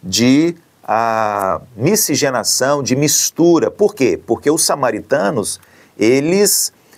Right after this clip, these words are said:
eram fruto dessa estratégia de guerra.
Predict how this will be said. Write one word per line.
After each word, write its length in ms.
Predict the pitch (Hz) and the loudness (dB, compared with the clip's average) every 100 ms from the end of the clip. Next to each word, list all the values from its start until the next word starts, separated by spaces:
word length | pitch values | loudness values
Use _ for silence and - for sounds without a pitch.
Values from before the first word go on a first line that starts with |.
| _ | _
eram 580 | - 104 117 143 185 190 | 0 2 4 2 -2 -6
fruto 540 | - - 151 226 240 151 | -10 -4 0 0 0 -2
dessa 380 | 110 135 - | 0 0 0
estratégia 720 | 170 - 175 - 139 135 131 156 | -2 -2 -4 0 0 2 2 0
de 100 | 175 | 2
guerra. 500 | 156 120 95 73 | 2 2 0 -6